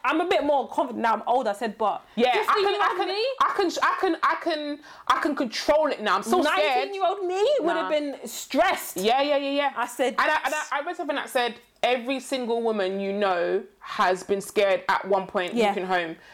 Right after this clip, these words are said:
Speaker 2: Every single woman you know has diverted or cha-, has been, has had that thing." Every single female you've ever encountered with has been scared at some point walking. Just walking.
Speaker 1: Mad.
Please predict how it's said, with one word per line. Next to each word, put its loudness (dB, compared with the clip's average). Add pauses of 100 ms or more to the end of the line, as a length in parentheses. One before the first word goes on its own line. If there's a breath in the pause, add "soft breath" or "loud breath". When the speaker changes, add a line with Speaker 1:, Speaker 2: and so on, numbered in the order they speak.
(180 loud breath)
Speaker 2:
Every 2
single 0
woman -2
you 0
know 2
has -2 (240)
diverted 2
or 0
cha-, -4 (180)
has 0
been, 0
has 0
had 0
that 0
thing." -2 (260 loud breath)
Every 4
single 2
female 0 (260 soft breath)
you've 2 (120)
ever 2
encountered -2
with 2 (240 loud breath)
has 0
been 0
scared 0
at 0
some -2
point -2
walking. -2 (600)
Just 0
walking. 4
Speaker 1:
Mad. -2